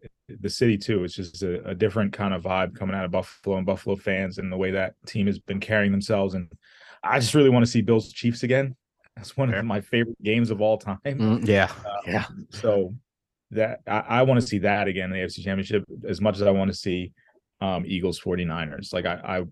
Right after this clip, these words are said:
Speaker 1: I, I want that weekend, so that's why I'm picking the Bills.
Speaker 2: Fair. Fair. I think that's,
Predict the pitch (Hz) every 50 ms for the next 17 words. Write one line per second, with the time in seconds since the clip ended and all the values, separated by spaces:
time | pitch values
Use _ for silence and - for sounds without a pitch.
0 | _ _ 92 95 95 95 98 98 - - 90 101 104 110 - - 117 117 113 -
1 | 135 135 139 135 - - 101 101 85 - - 92 85 82 85 - 90 - - 82
2 | 80 78 - - - - - - - _ _ _ _ _ _ _ _ _ 95 120
3 | 147 - - _ _ _ _ _ _ _ _ - - 117 110 95 98 90 104 101
4 | 92 107 101 98 - - -